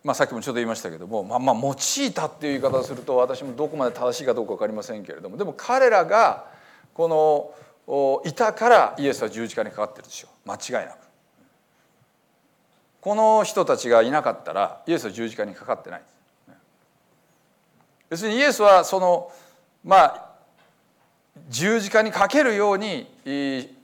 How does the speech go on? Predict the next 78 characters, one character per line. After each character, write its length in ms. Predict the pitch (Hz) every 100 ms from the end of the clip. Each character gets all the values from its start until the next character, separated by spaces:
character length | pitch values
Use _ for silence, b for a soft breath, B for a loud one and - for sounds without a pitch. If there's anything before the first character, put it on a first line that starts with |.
| _ _ _ _
一 100 | 135
生 180 | - 190
懸 140 | 185 208
命 160 | 156
そ 300 | 127 151 151
う 60 | 139
彼 240 | 165 165
ら 120 | 143
の 120 | 120 120
怒 240 | 113 160
り 80 | 160
を 240 | 113 151
煽 20 |
っ 40 | 170
た 80 | 127
わ 100 | 117
け 80 |
じ 60 | 107
ゃ 40 |
な 220 | 117 196 269
い 80 |
け 160 | 147 113
れ 100 | 95
ど 100 | 95
も、 400 | 123 202 110 B B B B -
で 120 | 214
も、 380 | 214 160 - B B B - -
彼 220 | 175 180
ら 140 | 151
の 340 | 139 139 - 131
を 80 |
非 120 | 120 143
難 240 | 147 127
す 120 | 117
る、 160 | 120 120
彼 200 | 143 135
ら 160 | 127
の 320 | 120 127 127 -
に 100 | 120
対 220 | 127 123
す 100 | 127
る、 240 | 147 110 -
ま 300 | 117 117 104
あ、 20 | -
厳 200 | - 135
し 220 | - 156
い 40 | 95
ね、 200 | 226 -
そ 140 | -
の 80 | 107
言 260 | 101 107 120
葉 140 | 135
は、 400 | 143 185 - - _ -
え 300 | 101 98 95
ー、 20 |
彼 180 | 117 104
ら 80 | 90
の 60 | 90
怒 160 | 110
り 60 | 139
を 60 |
ど 160 | 104 120
ん 60 | 101
ど 100 | 92
ん 40 |
煽 160 | 110 -
っ 40 |
て 60 | 92
い 20 |
っ 40 |
た 100 | 180
の 80 | 208
は 40 |
間 140 | 98 92
違 40 | -
い 40 | 98
な 240 | 80 69
い。 100 | -